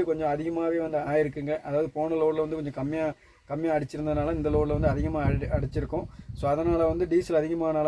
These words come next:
வந்து க-, இருப்பு வந்து கொஞ்சம் கம்மியா இருக்கு. இதுவே நம்ம மறுபடியும் இங்கேருந்து லோடு ஏத்திட்டு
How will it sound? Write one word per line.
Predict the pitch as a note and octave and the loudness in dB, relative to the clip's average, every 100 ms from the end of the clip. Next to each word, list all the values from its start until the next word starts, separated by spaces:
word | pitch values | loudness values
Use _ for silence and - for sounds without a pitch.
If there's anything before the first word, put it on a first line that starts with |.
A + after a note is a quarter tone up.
| D#3 | 2
வந்து | F3+ E3+ | 2 0
க-, | C#3+ C#3+ D#3 | 0 0 -2
இருப்பு | F3 E3+ | -2 -4
வந்து | D#3+ D#3 | -2 -2
கொஞ்சம் | D3+ C3 | -2 -2
கம்மியா | C#3+ D#3 D3 | 0 0 0
இருக்கு. | C#3+ F3+ - - - - - - - - D3+ | -2 -4 -6 -14 -20 -20 -20 -14 -12 -6 2
இதுவே | F3 G3 F#3+ | 6 6 4
நம்ம | E3 D#3+ | 2 4
மறுபடியும் | D3 E3+ F3+ D#3 | 4 4 4 2
இங்கேருந்து | D#3+ E3+ E3+ D#3 | 0 0 0 0
லோடு | D#3+ D#3+ D#3+ | 0 0 -2
ஏத்திட்டு | D#3 D#3 | -4 -6